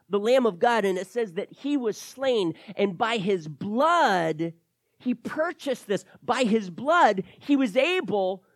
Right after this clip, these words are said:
to make these promises not just good for you throughout this life. Now remember, your life is being constantly threatened as a member of Jesus' church, as a follower of Jesus in John's day.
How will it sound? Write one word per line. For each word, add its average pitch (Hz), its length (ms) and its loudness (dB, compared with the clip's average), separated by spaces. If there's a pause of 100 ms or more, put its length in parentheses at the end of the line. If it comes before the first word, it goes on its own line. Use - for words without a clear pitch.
(140)
to 220 140 -2
make 254 420 -2
these 285 240 -4
promises 277 680 -2
not 285 440 0
just 214 340 -8
good 320 260 -2
for 285 160 -8
you 269 420 0
throughout 277 480 -2
this - 260 -6
life. 240 400 -4 (680)
Now 185 100 -4
remember, 175 500 -4 (680)
your 202 180 -4
life 202 260 -4
is 135 120 -12
being 143 240 -4
constantly 147 520 -10
threatened 135 440 -10 (1120)
as 120 100 -14
a 120 60 -12 (100)
member 156 340 -2
of 135 80 -4
Jesus' 165 500 -12
church, 135 240 -10
as 120 100 -12
a 127 60 -6
follower 170 480 -4
of 156 80 -4
Jesus 131 440 -10
in 127 120 -8
John's 127 300 -6
day. 87 380 -12